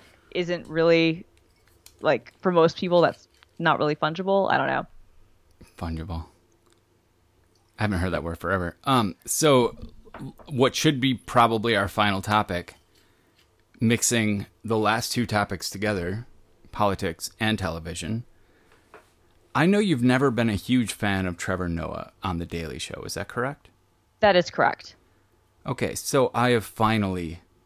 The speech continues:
Speaker 2: I have finally conceded. After the Antifa segment, uh, a couple nights ago, I'm done. Like, I,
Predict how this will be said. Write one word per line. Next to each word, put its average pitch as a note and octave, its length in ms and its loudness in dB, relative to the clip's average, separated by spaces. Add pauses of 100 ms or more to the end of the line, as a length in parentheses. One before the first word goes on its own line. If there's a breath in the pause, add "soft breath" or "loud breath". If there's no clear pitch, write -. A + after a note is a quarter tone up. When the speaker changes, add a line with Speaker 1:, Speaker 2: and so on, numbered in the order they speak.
(180)
Speaker 2:
I G#2 100 -6
have F#2+ 100 -4
finally F2+ 400 -2
conceded. - 640 -10 (1160)
After A#2+ 480 0
the G#2 640 0 (160)
Antifa A2 1200 0 (260)
segment, A#2+ 640 0 (1600)
uh, F2+ 180 -4
a E2+ 40 -8
couple G2+ 260 -4
nights F#2+ 280 -4
ago, C#3 320 -4 (1300)
I'm G2+ 180 0
done. F2+ 500 -4 (840)
Like, G#2 300 0 (260)
I, C#3+ 280 4